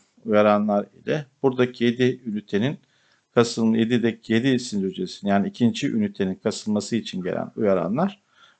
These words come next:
birbirinden farklı düzeylerde geliyor. Diyelim bu bir kas demeti olarak düşünün bunu.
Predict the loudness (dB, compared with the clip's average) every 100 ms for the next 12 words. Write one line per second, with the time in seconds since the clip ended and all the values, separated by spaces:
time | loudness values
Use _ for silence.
0 | _ 4 4 6 4 4 2 4 8 8
1 | 8 2 2 0 -4 -4 -2 0 -2 -6
2 | -8 -20 -20 -8 -8 -8 _ _ 0 4
3 | 4 2 -2 -2 4 6 6 4 -2 -2
4 | -2 -4 -4 -6 -8 -18 -14 -12 -12 -12
5 | -8 -8